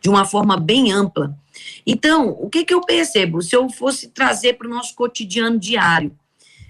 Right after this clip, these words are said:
pra você manter essa paz, e quando esses, é, assaltos de angústia, de medo,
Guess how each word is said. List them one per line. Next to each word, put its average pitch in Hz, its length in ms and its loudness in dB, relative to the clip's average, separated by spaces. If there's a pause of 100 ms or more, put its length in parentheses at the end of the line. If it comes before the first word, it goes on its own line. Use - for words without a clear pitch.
(160)
pra 311 140 2
você 330 340 -2
manter 320 800 2
essa 233 360 0
paz, 208 680 0
e 214 100 -2
quando 254 500 0
esses, 208 640 -2
é, 175 280 2
assaltos 214 1160 -4 (300)
de 156 160 -10
angústia, 180 920 -6 (420)
de 175 200 -2
medo, 185 880 0